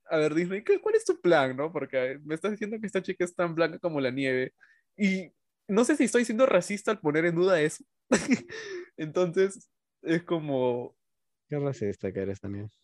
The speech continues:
Speaker 1: No, no soy racista. O sea, bueno, si tú eres rojo, yo soy racista, ¿no? Para dejar las cosas así bien parche. <laughs>
Speaker 2: En el mundo en el que estamos, amigo, somos todos.
Speaker 1: Ay, Dios. Pero, no sé, o sea, no, a mí no me genera incomodidad,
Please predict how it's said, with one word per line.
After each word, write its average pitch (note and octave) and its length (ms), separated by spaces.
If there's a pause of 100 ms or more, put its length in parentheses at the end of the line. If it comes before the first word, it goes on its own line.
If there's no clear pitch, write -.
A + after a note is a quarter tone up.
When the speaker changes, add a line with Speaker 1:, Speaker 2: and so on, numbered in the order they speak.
(120)
Speaker 1:
No, E3+ 380
no D#3 120
soy E3+ 120
racista. - 520
O D#3+ 100
sea, F3+ 120
bueno, F3+ 240
si D#3 120
tú F3+ 80
eres G#3+ 140
rojo, G#3 220
yo E3+ 140
soy F3 120
racista, C#3+ 480
¿no? - 140 (100)
Para C3 200
dejar B2+ 240
las C#3+ 120
cosas D3 320
así C3+ 120
bien C3 180
parche. D3 440
<laughs> - 180 (680)
Speaker 2:
En B2 160
el A#2 120
mundo B2 220
en A#2+ 60
el A#2 80
que A2+ 80
estamos, A#2+ 420
amigo, B2 360 (260)
somos A2 300
todos. A2+ 280 (340)
Speaker 1:
Ay, C#3 440
Dios. - 380 (680)
Pero, C3+ 440
no F#3+ 120
sé, A3+ 240
o F#3+ 60
sea, D#3+ 140 (500)
no, G3 300 (100)
a E3+ 80
mí G3+ 80
no B3+ 80
me C#4 100
genera E3+ 220
incomodidad, E3+ 720